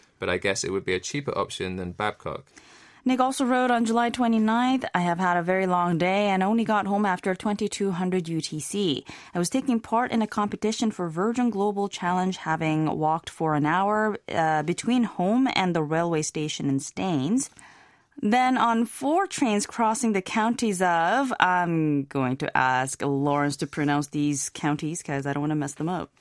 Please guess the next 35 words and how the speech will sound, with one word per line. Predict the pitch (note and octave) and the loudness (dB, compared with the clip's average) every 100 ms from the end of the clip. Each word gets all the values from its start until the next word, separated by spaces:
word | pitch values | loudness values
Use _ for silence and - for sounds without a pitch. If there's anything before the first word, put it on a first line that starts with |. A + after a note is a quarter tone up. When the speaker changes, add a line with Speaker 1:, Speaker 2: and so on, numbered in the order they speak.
| - | -4
Speaker 1:
They | A2 | -2
Speaker 2:
Um, | G#2 | 0
Speaker 1:
are, | G#2 - | -4 -6
uh, | G#2 G#2 | -4 -4
Berkshire, | A#2 A#2 A#2 - B2+ A#2+ | -2 -2 -2 -2 -2 0
Somerset, | - A#2+ G#2+ - G#2 - | 0 -2 -2 -2 -4 -6
Devon, | - G#2+ A2 G#2+ - | -6 -4 -2 -6 -4
and | A#2 A#2+ | -4 -4
Cornwall | - D3 C#3 F#2 G2 - | -2 -2 -2 -4 -8 -12
for | - F#2 | -8 -4
almost | F#2+ F#2 - | -4 -6 -6
thirteen | F#2 F2+ F#2 E2 | -4 -4 -4 -8
hours. | D2 - - | -8 -10 -2
Speaker 2:
Thank | F3 D3 | 0 2
you | C#3 | 2
very | C3+ C3 | 2 0
much. | D#3+ D#4+ - | 0 -2 0
<laughs> | |
And | A#3 G3+ | 2 2
this | G#3+ B3 | 0 2
was | A3+ G#3+ | 2 2
then | G3+ G3 | 2 0
followed | G3+ G3 F#3+ | 2 2 2
by | F#3+ F#3 F3 E3 | 2 2 2 2
a | - - - | -2 -10 -14
twenty | - E4 G4+ G4+ | -2 0 2 2
mile | E4 C#4+ C4 | 4 2 2
round, | G#3 G#3+ A3+ A#3+ A3+ | 2 2 2 2 2
uh, | G#3+ - | 2 2
round | F#3+ G#3 A#3 A3+ | 2 4 2 0
trip | A3+ G3+ | 0 2
on | - G3 | 2 2
a | F3 | 2
bus | D#3+ G3 G#3+ | 2 2 0
from | - G3 F3+ F3 E3+ | 0 2 2 2 0